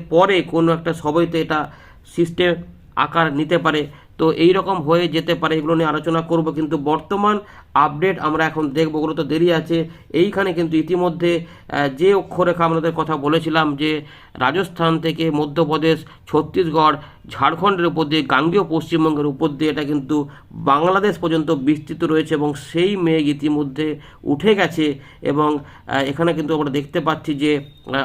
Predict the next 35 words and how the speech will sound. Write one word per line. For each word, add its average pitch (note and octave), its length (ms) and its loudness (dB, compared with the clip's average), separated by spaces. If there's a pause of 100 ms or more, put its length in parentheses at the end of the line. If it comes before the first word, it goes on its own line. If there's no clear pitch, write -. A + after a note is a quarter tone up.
(100)
আগে D#3+ 180 0
যেমন D#3 260 2
একটুখানি D3+ 420 -2 (320)
চট্টগ্রামের E3 560 2
দিকে D3+ 160 -2 (120)
উঠেছিল, D3+ 380 -2
সেটা C#3 200 -4 (120)
ত্রিপুরাতে D#3 340 -4
কিছুটা D3 200 -4
গেছিল, D#3+ 460 0
কিন্তু C#3 300 -4
এখন C#3+ 300 0 (120)
নতুন G#3 220 2 (100)
করে G3+ 140 2
যে F3 120 0
মেঘ D#3+ 220 2 (100)
উঠেছে E3 260 -2
এই D3 280 2 (120)
এলাকাতে, C#3+ 340 -2
যেখানে D#3 320 0 (540)
কালবৈশাখী F3+ 720 4
ঝড়, D#3+ 380 4 (100)
শিলা F3 280 2
বৃষ্টিপাত, E3 520 2
ভারী C3 320 -2
বৃষ্টিপাত D#3 380 -2
ইঙ্গিত C#3+ 360 -2
দেওয়া C#3+ 140 0
রয়েছে E3 300 2 (360)
এবং F#3 280 4
আমাদের E3 340 4
গাঙ্গেয় D#3+ 480 2
পশ্চিমবঙ্গের D#3+ 640 0
কয়েকটি D3+ 260 -4 (100)
জেলাতে D3 320 0